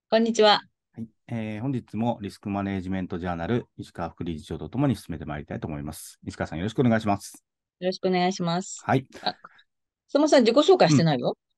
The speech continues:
Speaker 2: うん。あ、事務局長の相馬です。
Speaker 1: はい。
Speaker 2: 見慣れてると思うので。
Speaker 1: いやいやいや、なんか、今日なんかちょっとトーン低いけど。
Speaker 2: あ、本当ですか？
Speaker 1: あれ？あ、
Speaker 2: 撮ってる時間かな？
Speaker 1: 嘘だ、嘘だ。
Speaker 2: 撮ってる時間がやばい時間なので。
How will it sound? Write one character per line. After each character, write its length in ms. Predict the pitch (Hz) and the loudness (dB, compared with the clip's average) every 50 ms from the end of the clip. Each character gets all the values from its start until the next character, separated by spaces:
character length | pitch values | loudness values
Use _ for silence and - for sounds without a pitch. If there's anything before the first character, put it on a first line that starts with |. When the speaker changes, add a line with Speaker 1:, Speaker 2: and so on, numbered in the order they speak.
| _ _ _ _ _ - | _ _ _ _ _ -4
Speaker 2:
う 60 | - | -4
ん。 20 | 147 | -4
あ、 60 | - - _ _ _ _ | -4 -4 _ _ _ _
事 80 | 117 | -4
務 160 | 110 120 123 113 | 2 2 2 4
局 220 | - 113 - - | 2 0 -2 -2
長 140 | - - 80 | -8 -8 -8
の 100 | 73 73 | -8 -8
相 100 | - 80 | -10 -10
馬 140 | 78 76 76 | -10 -10 -10
で 80 | 73 | -12
す。 160 | - - - - 87 - - _ _ _ _ _ _ _ _ _ _ _ _ | -14 -16 -18 -20 -18 -20 -20 _ _ _ _ _ _ _ _ _ _ _ _
Speaker 1:
は 160 | 165 185 202 | -2 0 2
い。 40 | 190 | 2
Speaker 2:
見 80 | 104 110 | 4 4
慣 140 | 117 123 | 6 6
れ 80 | 123 123 | 4 4
て 100 | - 131 | 4 2
る 80 | 117 117 | 2 2
と 80 | 117 | 0
思 140 | 98 90 85 | -2 -4 -4
う 20 | |
の 140 | 82 - - | -4 -6 -8
で。 160 | - - - - - - _ _ _ _ _ _ _ _ - | -8 -16 -20 -20 -20 -20 _ _ _ _ _ _ _ _ 0
Speaker 1:
い 60 | 208 | 2
や 80 | 254 | 6
い 100 | 208 226 | 8 10
や 100 | 277 240 | 10 10
い 60 | 247 220 | 10 10
や、 100 | 175 170 | 10 8
な 140 | 202 302 | 8 4
ん 60 | 330 - | 6 6
か、 100 | 185 196 196 - - - _ _ | 6 4 4 2 -4 -14 _ _
今 120 | - 381 349 | 6 8 8
日 40 | 254 | 10
な 120 | 262 285 | 8 8
ん 40 | - | 8
か 80 | - | 6
ち 80 | 196 - | 4 4
ょ 60 | 247 | 2
っ 20 | 233 | 2
と 120 | - 170 | 2 0
ト 120 | - 240 | 4 4
ー 60 | 220 190 | 4 4
ン 20 | |
低 200 | 170 - - 175 | 4 2 -2 -4
い 40 | 160 | -4
け 140 | - - 139 | -4 -4 -6
ど。 160 | 127 - - - - - _ _ _ _ | -6 -6 -6 -10 -16 -16 _ _ _ _
Speaker 2:
あ、 80 | 123 | 4
本 120 | 131 151 131 | 4 6 6
当 40 | |
で 60 | 131 131 | 4 0
す 100 | - - | -2 -8
か？ 100 | - 165 | -6 -6
Speaker 1:
あ 40 | |
れ？ 100 | 165 294 - - - - - - _ - _ _ _ _ 147 _ _ | -6 -6 -6 -10 -20 -20 -20 -20 _ -20 _ _ _ _ -20 _ _
あ、 100 | - - _ _ - - | -20 -20 _ _ -4 -2
Speaker 2:
撮 40 | 151 | 0
っ 20 | |
て 100 | - - | 2 2
る 80 | 110 92 | 0 0
時 140 | 82 82 95 | -2 -2 0
間 160 | - 151 139 | 0 0 0
か 100 | - 107 | 0 0
な？ 120 | 98 95 | -2 -2
Speaker 1:
嘘 20 | 98 | -4
だ、 60 | - | -4
嘘 100 | - - | -8 -14
だ。 60 | - _ _ _ _ _ _ _ | -18 _ _ _ _ _ _ _
Speaker 2:
撮 80 | 127 123 | -8 -6
っ 40 | |
て 100 | - - 120 | -2 2 2
る 80 | 131 | 2
時 100 | 104 95 | 2 2
間 220 | 95 110 101 101 101 | -2 -2 -2 0 0
が 260 | 101 95 95 101 - - _ _ _ _ _ _ _ _ _ _ _ _ 277 | 0 0 0 -2 -4 -10 _ _ _ _ _ _ _ _ _ _ _ _ -2
や 160 | 294 - 110 101 | -2 0 0 0
ば 120 | 101 92 | -2 -4
い 60 | 85 | -4
時 100 | 80 - | -6 -6
間 160 | - 80 80 | -6 -6 -4
な 100 | 80 78 | -4 -6
の 120 | 78 76 73 | -6 -8 -10
で。 140 | 73 - | -12 -14